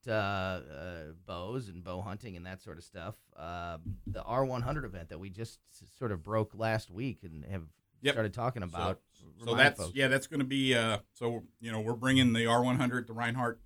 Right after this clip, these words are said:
Speaker 2: uh, one hundred event to the Saint Louis area.
Speaker 1: Yeah.
Speaker 2: It's a kind of a big deal. It's a hundred target shoot. There's some other, uh, targets and stuff they set up for, for kids and that. But it's fifty North American wildlife targets and then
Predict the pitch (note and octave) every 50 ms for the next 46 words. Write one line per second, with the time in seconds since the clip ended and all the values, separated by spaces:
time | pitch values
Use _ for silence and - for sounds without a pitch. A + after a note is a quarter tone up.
0 | - - - G2+ G2 G#2+ - _ - A#2 A#2 A2+ B2+ A#2 A#2 A2+ A2+ A2 A#2+ A#2+
1 | A#2 A#2 _ - A#2 A2 G#2+ G#2 G2+ G#2+ - _ - - A2+ A2 A2 A#2 A#2 A2
2 | - A2 A2 A2+ A2+ A2+ A2+ A2+ - - D#2 G2 C3 C#3+ B2+ F2+ - - - -
3 | C#3 - - E3 E3 D#3+ C#3+ C3 A#2 D3+ D3+ - - C3+ C#3+ D3 C#3+ C#3 C3+ A#2+
4 | - - G#2 G2+ C3+ B2+ A#2+ - - - B2+ B2 A#2 A#2 - - - - C3+ C3+
5 | C3+ C3 - - G#2+ G#2+ - A#2 A2+ A2+ A2+ G#2+ A2 G#2+ - _ _ _ _ _
6 | _ _ _ _ G2+ G2+ G2+ G2 F2+ E2+ C#2+ C#2+ - _ _ _ _ _ _ _
7 | _ _ _ _ _ - C3+ B2 B2 A2+ - G#2 F#2+ - - A2 G2 - - G2+
8 | - - G2+ G2+ G2 - - _ - G2+ F#2 F2 - - G2+ F#2+ _ - A#2 G#2
9 | F#2+ - - - G2+ G#2 G2 - - B2+ B2+ B2 - - G#2+ G2 A#2 A#2+ A2+ G#2+
10 | - - - D3 C#3 C#3+ - B2+ A#2+ A#2+ A#2+ B2+ B2+ B2+ C3 C3 C3 C3 B2+ B2+
11 | B2+ B2+ B2 B2+ B2 B2 B2+ A#2+ A#2+ - B2 A#2+ A#2 A#2+ A2+ A#2 - - _ _
12 | G2+ G#2 G2+ G2+ G2 F#2+ G2